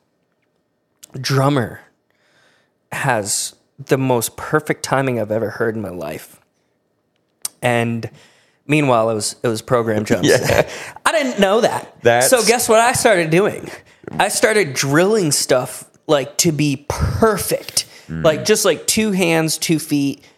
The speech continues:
Speaker 1: four hands, four feet, like, just different patterns. And, like, you know, all sorts of different patterns, just trying to get absolutely as perfect as I could. So in a way, that naivety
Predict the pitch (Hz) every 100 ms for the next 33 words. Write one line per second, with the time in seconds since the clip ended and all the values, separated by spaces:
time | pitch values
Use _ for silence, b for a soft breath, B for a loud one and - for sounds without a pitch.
0 | b b - 175 170 143 135 127 - -
1 | _ _ _ - 151 143 143 135 127 135
2 | 123 202 - - - 185 165 127 - 143
3 | 123 98 98 - 135 131 131 127 117 110
4 | - b b b b _ _ _ - 143
5 | 120 104 - _ _ _ _ _ 151 180
6 | - 190 175 151 151 135 156 135 127 139
7 | - 170 156 156 151 139 131 - - 147
8 | 156 - 151 143 131 139 131 123 - -
9 | 120 - 123 - - 113 101 - 113 -
10 | 120 - B B B 170 196 247 220 170
11 | 180 - _ - 139 139 143 147 139 160
12 | 208 151 - 113 113